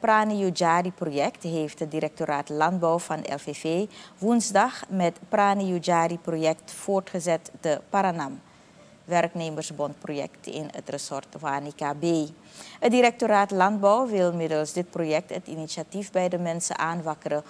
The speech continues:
om hun erven te beplanten met groenten en fruit, om zodoende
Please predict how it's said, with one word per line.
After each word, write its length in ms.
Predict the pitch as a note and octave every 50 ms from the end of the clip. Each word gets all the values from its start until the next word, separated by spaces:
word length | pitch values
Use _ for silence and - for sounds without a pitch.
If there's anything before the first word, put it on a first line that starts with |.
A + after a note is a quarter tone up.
| - - - -
om 240 | - - F#3 F3 F3
hun 220 | E3 E3+ D#3+ D#3 -
erven 440 | - D#3+ E3+ E3+ - - F3 D#3+ D#3
te 100 | - C#3
beplanten 680 | C#3+ C#3 - - E3 E3 F#3 G#3 G3+ - G#3+ G#3+ G#3+
met 200 | G3+ F#3 F#3 -
groenten 480 | - - - A3 G#3+ G3+ F#3 F#3 F3+ F3+
en 140 | - - F3
fruit, 380 | - - D#3 D3 C#3+ D3+ - - - - - -
om 160 | - A#3 A3
zodoende 600 | F#3+ G3 F#3 F3+ F3+ F3 E3+ D#3+ D3+ D#3 D3+ -